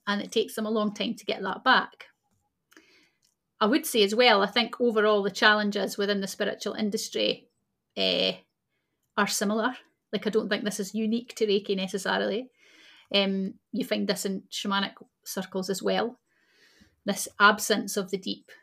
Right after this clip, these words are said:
personal growth needed to do on a cauldron's path to get up to this upper cauldron in a way that's, eh, ethical and clear and beautiful and connected and magical and exciting. So I think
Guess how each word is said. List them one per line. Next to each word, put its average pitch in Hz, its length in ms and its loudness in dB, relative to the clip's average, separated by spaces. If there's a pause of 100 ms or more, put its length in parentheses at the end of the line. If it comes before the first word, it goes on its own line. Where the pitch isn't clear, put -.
(100)
personal 196 360 -2
growth 196 360 0
needed 220 560 0 (540)
to 190 220 2
do 202 220 -2 (100)
on 202 120 -2
a - 80 -10
cauldron's 262 360 2
path 196 420 2 (400)
to 214 80 -8
get 196 180 0
up - 140 -6
to 208 100 -6
this 185 260 -6
upper 196 200 -8
cauldron 196 420 -2
in 190 100 -4
a 185 60 -6
way 185 140 0
that's, - 460 -6
eh, 175 300 2 (1300)
ethical 233 760 2
and 185 300 -6
clear 240 480 0
and 185 180 -4
beautiful 214 520 0
and 196 120 -8
connected 214 460 -4
and 196 100 -4
magical 208 380 -2
and 202 80 -2
exciting. 196 580 -2
So 214 220 4
I 208 40 0
think 320 320 -6